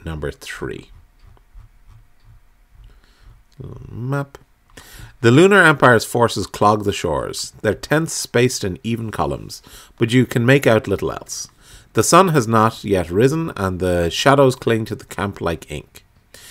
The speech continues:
The looming shadow of their tent is a sinister threat you can't wholly evaluate, but that you know will be deadly.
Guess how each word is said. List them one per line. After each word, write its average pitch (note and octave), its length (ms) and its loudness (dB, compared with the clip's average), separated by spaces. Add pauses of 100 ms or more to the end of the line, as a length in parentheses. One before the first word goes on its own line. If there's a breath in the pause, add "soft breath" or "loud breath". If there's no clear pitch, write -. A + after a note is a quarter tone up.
(280 loud breath)
The G#2 120 2
looming F3 380 4
shadow A#2 420 4
of F#2+ 140 0
their F2+ 120 0
tent D3 400 -4
is - 300 -4
a F2 100 -6
sinister C#3+ 560 -4
threat F#2+ 440 -4
you E2+ 100 -6
can't F#2 340 -6
wholly F2+ 280 -2
evaluate, E2+ 580 -6 (540 loud breath)
but G#2 200 2
that A#2 280 0
you G2+ 160 -4
know A2+ 240 0
will G#2 200 0
be E2+ 140 -6
deadly. C#2+ 500 -10